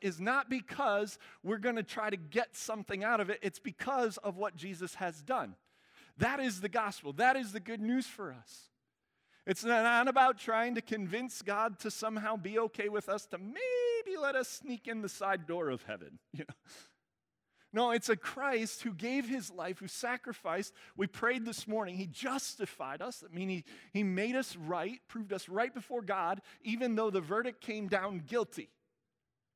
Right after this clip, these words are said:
Right? God's mercy, his compassions that are new every morning, his faithfulness that endures.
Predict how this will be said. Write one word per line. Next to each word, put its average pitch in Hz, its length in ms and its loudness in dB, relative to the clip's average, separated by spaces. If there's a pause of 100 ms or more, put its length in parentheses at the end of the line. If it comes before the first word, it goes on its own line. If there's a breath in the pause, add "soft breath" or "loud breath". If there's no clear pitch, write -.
(420)
Right? 185 180 4
God's 233 340 2
mercy, 220 440 0
his 165 160 0
compassions 165 880 -4
that 190 140 2
are 185 60 0
new 240 320 2
every 233 240 2
morning, 202 400 -2
his 175 200 -6
faithfulness 202 720 -8
that 196 160 0
endures. 185 560 0